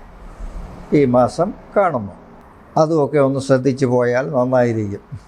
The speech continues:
അപ്പോൾ കുംഭരാശിയെ സംബന്ധിച്ച് ഇത്രയൊക്കെ തന്നെയാണുള്ളത്. ഭയക്കേണ്ട ആവശ്യമില്ല. ഈ പറഞ്ഞ കാര്യങ്ങളൊക്കെ ചെയ്തു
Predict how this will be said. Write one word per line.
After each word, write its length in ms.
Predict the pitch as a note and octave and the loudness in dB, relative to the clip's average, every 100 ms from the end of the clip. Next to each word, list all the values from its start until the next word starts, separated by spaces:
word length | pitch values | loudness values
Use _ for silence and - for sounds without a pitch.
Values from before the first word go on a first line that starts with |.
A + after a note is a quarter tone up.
| - - - - - - - | -20 -20 -20 -20 -20 -12 -2
അപ്പോൾ 140 | C#3 C#3 | 0 0
കുംഭരാശിയെ 460 | C3+ D3 D3+ C#3 C#3 | 2 4 4 2 0
സംബന്ധിച്ച് 460 | C3+ C3 C3 B2 C#3 C3+ C3+ | 0 0 0 0 2 2 -2
ഇത്രയൊക്കെ 440 | B2 C3 B2+ B2+ A#2+ | 0 2 2 0 -2
തന്നെയാണുള്ളത്. 680 | A#2+ A#2+ A#2+ A#2 A2+ A#2 F3+ E3+ - | 0 0 2 0 0 0 -2 -6 0
ഭയക്കേണ്ട 420 | A#2+ A#2+ C3+ C3+ B2 | 2 2 2 2 2
ആവശ്യമില്ല. 420 | A#2+ A#2 B2 A2+ C#3 C3+ | 2 -2 -4 0 0 0
ഈ 20 | A#2+ | -2
പറഞ്ഞ 220 | A#2+ A#2+ B2 A#2+ | -2 0 0 0
കാര്യങ്ങളൊക്കെ 480 | A#2 A#2 A#2+ A2+ C3 | -2 -2 -2 -2 -4
ചെയ്തു 200 | A#2 A2 | -6 -4